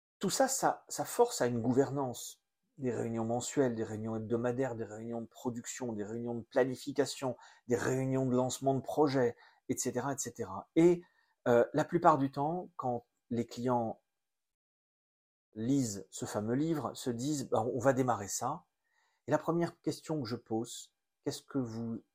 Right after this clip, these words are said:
enlevez ? Qu'est-ce que dans votre gouvernance, vous remplacez ? » Parce que la méthode O K R, euh, ce n'est pas quelque chose en plus.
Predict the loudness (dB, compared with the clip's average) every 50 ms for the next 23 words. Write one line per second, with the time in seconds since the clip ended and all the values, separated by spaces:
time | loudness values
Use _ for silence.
0 | -10 -6 -6 -4 -4 -6 -8 -10 -12 -16 -16 _ _ _ _ _ _ _ _ _
1 | _ _ _ _ _ _ _ _ _ _ _ -4 -4 -2 -2 -6 -6 -6 -6 -2
2 | 0 0 0 0 0 -2 -2 -2 -6 -10 -10 -10 -8 -8 -4 -2 -2 -2 -4 -6
3 | -10 -18 -18 -20 -20 -20 -20 -20 _ _ _ _ _ _ _ _ -6 -4 -4 -4
4 | -4 -4 -6 -6 -6 -6 -6 -6 -6 -8 -10 -12 -16 _ -20 -20 -20 -20 -8 -6
5 | -6 0 2 4 6 6 6 6 4 4 4 4 4 2 0 -2 -6 -8 -8 -8
6 | -8 -10 -10 -14 _ _ _ _ _ _ _ _ _ _ _ _ _ _ _ _
7 | _ _ -2 0 0 2 0 -2 -4 -4 -4 -2 0 0 0 2 0 2 2 0
8 | 0 0 -4 -4 -2 -2 -2 -2 -4 -6 -6 -6 -6 -6 -6 -6 -8 -10 -12 -12
9 | -14 -18